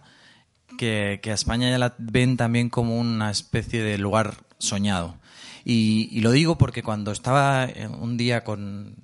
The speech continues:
fuimos a visitar unas escuelas en las que estaban justo en ese momento dando, eh, clases de español.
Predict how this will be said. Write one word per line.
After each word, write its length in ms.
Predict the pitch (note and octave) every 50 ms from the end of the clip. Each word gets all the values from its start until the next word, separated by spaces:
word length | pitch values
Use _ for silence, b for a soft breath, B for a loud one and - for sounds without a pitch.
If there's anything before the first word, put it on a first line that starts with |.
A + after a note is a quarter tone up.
| - - - - - -
fuimos 240 | - A#2+ A2 G#2+ -
a 60 | G#2+
visitar 320 | G#2 G2+ - G2 - G#2+ G#2
unas 180 | G#2+ G#2+ G#2
escuelas 400 | A2 G#2+ - - C#3 C3+ C3 B2
en 80 | A#2+ A2+
las 140 | A2 A2 -
que 40 |
estaban 280 | - - - A#2 A#2 A#2
justo 260 | - C3+ B2+ - -
en 60 | B2
ese 120 | A#2+ A2+ B2
momento 320 | A#2+ A2+ A2+ A#2 A#2 B2
dando, 420 | B2 A#2 A2 A2+ A2+ A#2+ A#2+ - -
eh, 480 | - C2+ - G2+ G2 G2 F#2+ F#2+ F#2+ F#2 -
clases 320 | - G2+ G#2+ G2 - A2 F#2+
de 80 | G2+
español. 360 | G2 - - G2 F#2+ F#2+ F#2